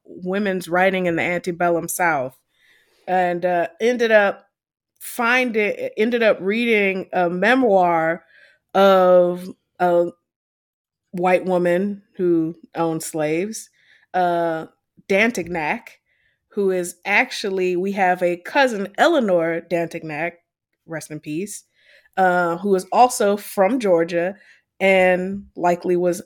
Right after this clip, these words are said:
owned by that family. And so I ended up doing an interview with Eleanor and playing it for my professor, who, you know, loved me, of course, 'cause it's like, "Oh my God." <laughs> We,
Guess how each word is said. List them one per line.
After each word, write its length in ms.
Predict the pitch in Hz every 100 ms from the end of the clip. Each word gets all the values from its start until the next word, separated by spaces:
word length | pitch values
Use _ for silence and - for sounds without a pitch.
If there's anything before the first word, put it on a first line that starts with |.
| -
owned 400 | 175 170 170 165
by 160 | 165
that 240 | 165 160 -
family. 680 | 185 196 190 160 151 156 -
And 180 | 180 170
so 340 | - 180 175 170
I 160 | 165 170
ended 260 | 185 190 180
up 220 | 170 175
doing 320 | 190 185 175
an 80 | 170
interview 480 | 190 226 202 185 180
with 160 | 170 170
Eleanor 480 | 170 170 175 165
and 140 | 160 160
playing 320 | 196 180 175
it 140 | 165 -
for 80 |
my 140 | 170 160
professor, 640 | 156 - 185 175 151 147 _ - - - _
who, 320 | 208 175 170 170 -
you 120 | 190
know, 260 | 170 151 165
loved 220 | 170 165
me, 160 | 160 151
of 140 | 147
course, 280 | - 156 143
'cause 220 | - 151
it's 160 | 156 -
like, 280 | 147 147 -
"Oh 160 | 170 175
my 240 | 170 160
God." 520 | 165 170 156 151 147 - _ _ _ _ _ -
<laughs> 400 | 480 - - _
We, 400 | 202 214 - _